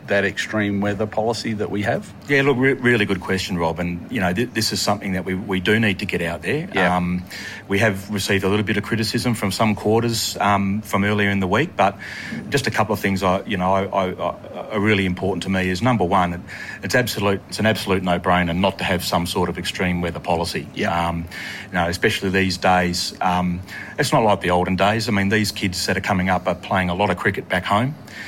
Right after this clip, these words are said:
Speaker 2: and we're expecting them to play five days, uh, in Perth. And, you know, uh, you,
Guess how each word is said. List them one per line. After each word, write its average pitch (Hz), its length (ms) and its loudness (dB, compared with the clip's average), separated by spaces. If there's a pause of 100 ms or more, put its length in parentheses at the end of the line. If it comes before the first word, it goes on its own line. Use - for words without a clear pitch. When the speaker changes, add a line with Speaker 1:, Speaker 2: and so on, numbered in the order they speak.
(260)
Speaker 2:
and 92 180 2
we're 98 120 4
expecting 92 420 -2
them 90 100 2
to 85 60 -4
play 87 460 0
five 90 440 0
days, 87 500 0
uh, 90 280 -2
in 90 180 -2
Perth. 92 420 -2
And, 87 200 -6 (440)
you 92 100 -4
know, 87 240 2
uh, - 340 -6 (100)
you, 110 160 -4